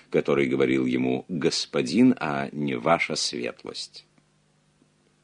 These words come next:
Однажды герцогу Германскому понадобилась справка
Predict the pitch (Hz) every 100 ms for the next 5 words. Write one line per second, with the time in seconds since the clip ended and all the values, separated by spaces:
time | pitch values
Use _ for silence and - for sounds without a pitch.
0 | _ _ _ _ - - - _ - 107
1 | 180 190 170 143 165 - 135 135 110 107
2 | 113 165 156 - - - - 85 139 160
3 | 147 151 143 - - 160 139 - -